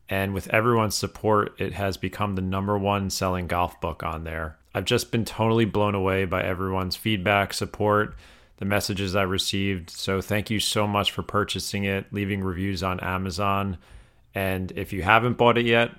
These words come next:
you can search pretty much any major Amazon market around the world for The Four Foundations of Golf.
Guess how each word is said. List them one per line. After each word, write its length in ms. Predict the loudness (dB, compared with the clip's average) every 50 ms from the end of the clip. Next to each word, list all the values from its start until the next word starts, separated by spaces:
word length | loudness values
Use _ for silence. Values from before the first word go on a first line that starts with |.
| -12
you 160 | -8 -6 -6 -4
can 220 | -4 -4 -4 -2
search 520 | -2 0 2 2 2 2 0 -4 -8 -6 -4
pretty 160 | -2 0 0
much 200 | 0 0 -2 -2
any 200 | -2 -2 0 0
major 340 | 0 0 0 0 0 2 2
Amazon 480 | 2 2 2 2 0 0 0 0 0 2
market 380 | 2 2 2 2 0 -2 -2
around 320 | -2 -2 0 0 0 0 -2
the 60 | -2
world 380 | 0 0 2 4 4 2 2 -2
for 360 | -6 -6 -2 0 0 0 0
The 100 | -2 -4
Four 240 | -4 -2 0 0 0
Foundations 640 | 0 -2 -2 0 0 0 -2 -2 -2 -4 -6 -6
of 140 | -8 -8 -4
Golf. 440 | 0 2 4 4 4 2 0 -8